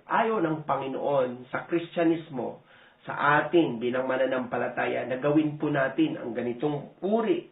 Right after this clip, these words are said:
ng paulit-ulit na pananalangin.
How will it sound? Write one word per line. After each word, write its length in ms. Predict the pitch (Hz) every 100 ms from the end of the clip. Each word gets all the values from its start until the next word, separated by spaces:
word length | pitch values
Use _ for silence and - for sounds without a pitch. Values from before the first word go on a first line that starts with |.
| -
ng 400 | 120 120 120 123
paulit-ulit 960 | 139 - 143 135 - 123 131 131 -
na 80 | 113
pananalangin. 960 | - 113 113 110 107 107 131 123 -